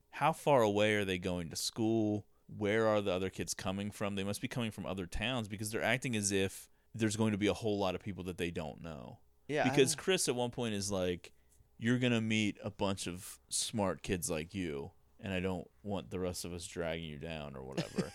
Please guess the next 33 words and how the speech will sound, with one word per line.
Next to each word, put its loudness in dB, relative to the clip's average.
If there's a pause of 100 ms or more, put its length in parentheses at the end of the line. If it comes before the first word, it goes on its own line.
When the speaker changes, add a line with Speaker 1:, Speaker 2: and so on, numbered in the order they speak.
Speaker 2:
<laughs> -18
Which 2
Speaker 1:
And 0
I'm 0
like, 2
"Well, 2
who 2
are 2
these 0
other 2
kids, 2
and -2
where 2
are 4
they? -6
Speaker 2:
I, -4
I, 0
Speaker 1:
How 8
do 8
Speaker 2:
I 6
Speaker 1:
they 8
not 4
know 6
them? -2
This -2
town 4
seems -4
so -2
small." -2
Speaker 2:
I -2
just, -6 (200)
I -4
don't 2